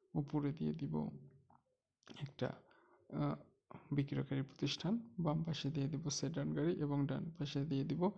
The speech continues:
এসইউডি গাড়ি। ঘ নম্বর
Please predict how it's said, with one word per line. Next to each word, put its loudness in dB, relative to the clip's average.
এসইউডি 2
গাড়ি। 0
ঘ 4
নম্বর 8